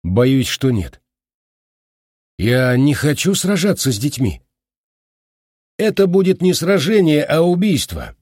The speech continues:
поддержал его длинный приятель. Белокурые одновременно кивнули.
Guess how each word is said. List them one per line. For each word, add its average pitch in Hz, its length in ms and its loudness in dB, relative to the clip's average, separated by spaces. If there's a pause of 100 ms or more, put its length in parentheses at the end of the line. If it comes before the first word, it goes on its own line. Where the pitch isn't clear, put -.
(400)
поддержал 95 560 -2
его 98 200 -2
длинный 95 380 -2
приятель. 90 560 -8 (640)
Белокурые 127 680 -2
одновременно 110 720 -2
кивнули. 104 520 -8